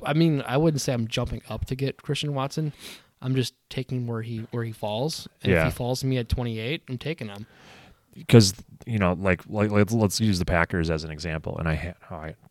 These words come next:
Speaker 2: forgot my notebook upstairs. They have, I think, like, eleven picks.
Speaker 1: Yeah.
Speaker 2: So do they go day one wide receiver? Probably.
Speaker 1: Yeah.
Speaker 2: Uh, I mean, we, you and I have been pretty confident in that.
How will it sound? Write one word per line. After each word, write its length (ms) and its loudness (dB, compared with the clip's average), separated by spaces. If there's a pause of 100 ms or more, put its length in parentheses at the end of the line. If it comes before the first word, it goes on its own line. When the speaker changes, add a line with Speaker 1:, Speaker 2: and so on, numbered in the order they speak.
(640)
Speaker 2:
forgot 320 -2
my 60 -6
notebook 340 -6
upstairs. 380 -8 (560)
They 120 8
have, 220 8
I 80 -4
think, 200 -2
like, 120 -2
eleven 420 -2
picks. 400 -8 (220)
Speaker 1:
Yeah. 240 -4 (260)
Speaker 2:
So 300 8
do 260 2
they 140 8
go 240 6
day 180 2
one 260 2
wide 220 2
receiver? 480 2 (340)
Probably. 720 2 (160)
Speaker 1:
Yeah. 260 0 (280)
Speaker 2:
Uh, 60 0
I 260 -4
mean, 160 -2
we, 200 0
you 140 -2
and 80 2
I 40 2
have 80 2
been 100 -2
pretty 180 -2
confident 460 -4
in 60 -2
that. 240 0